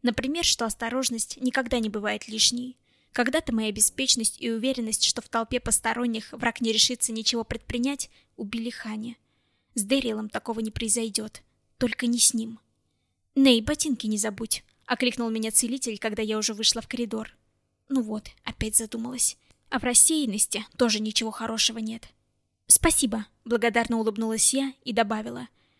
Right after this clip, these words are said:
«Ты бы зашёл к Максимилиану, проверил, как он там справляется с маскировкой под полукровку, и сделай что-нибудь с пятнами на шее». «А что с моей шеей?» — недогадливо переспросил Дэрил, хмуря светлые брови. «В зеркало посмотри!» —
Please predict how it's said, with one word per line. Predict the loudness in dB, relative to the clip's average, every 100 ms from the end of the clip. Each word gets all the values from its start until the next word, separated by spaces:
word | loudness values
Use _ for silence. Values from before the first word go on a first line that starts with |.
| _ _
«Ты | 2
бы | 4
зашёл | 6 6 2 2
к |
Максимилиану, | 4 4 4 2 -2 -4 -4 -2
проверил, | 2 2 2 -4 -6 -6
как | -4 -2
он | -2
там | 0
справляется | 2 2 0 -2 2 2
с | 2
маскировкой | 0 0 0 0 -4 -12
под | -14 -10
полукровку, | -8 -6 -4 -4 -4 -14 -16 _ _ _
и | 6
сделай | 8 6 4
что-нибудь | 0 -2 -4 -2 2
с | 2
пятнами | 4 0 0 -2
на | 0 6
шее». | 6 4 -8 -14 _ _ _ _ _ 2
«А |
что | 2 4
с | 2
моей | 2 6
шеей?» — | 6 6 0 -10 _ _ _
недогадливо | 2 2 4 2 0 -6
переспросил | -2 0 2 2 0 -2
Дэрил, | -2 -2 -2 -4 -8
хмуря | -2 0 4
светлые | 2 2 -4 -6
брови. | -4 -6 -8 -14 _ _ _ _ _ _
«В | 6
зеркало | 8 8 6 2
посмотри!» — | 4 4 4 0 -2 -6